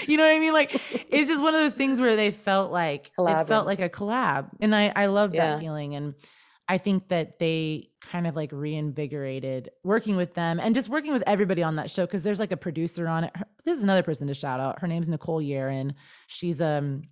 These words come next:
Speaker 2: she produced, like, The Voice, Making It. She produced, like, this other reality show that I wrote on Hot Dog. But it's like,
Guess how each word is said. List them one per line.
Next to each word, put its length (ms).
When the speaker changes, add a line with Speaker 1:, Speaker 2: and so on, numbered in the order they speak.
Speaker 2:
she 160
produced, 320
like, 240
The 160
Voice, 680
Making 540
It. 480
She 160
produced, 320
like, 140
this 140
other 280
reality 440
show 140
that 100
I 60
wrote 180
on 120
Hot 240
Dog. 260
But 80
it's 140
like, 180